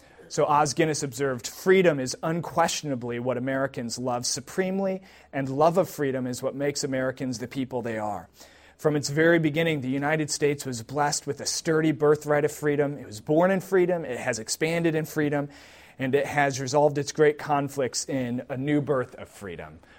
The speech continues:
uh, referring, an allusion there to the Gettysburg Address, this new birth of freedom. Uh, but even this, this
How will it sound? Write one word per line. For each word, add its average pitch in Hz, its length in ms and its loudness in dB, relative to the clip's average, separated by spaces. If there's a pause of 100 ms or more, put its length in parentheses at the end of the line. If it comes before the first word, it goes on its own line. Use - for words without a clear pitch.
(140)
uh, 87 380 -8
referring, 113 640 -2
an 120 60 -6
allusion 120 520 -4
there 101 200 -6
to 110 260 -8
the 98 100 -8
Gettysburg 98 600 -8
Address, 87 420 -10
this - 320 -6
new 123 280 -2
birth 104 380 -8
of 98 120 -14
freedom. 95 420 -12 (1400)
Uh, 143 240 2
but 170 280 2
even 247 320 0
this, 165 260 2
this 156 360 -4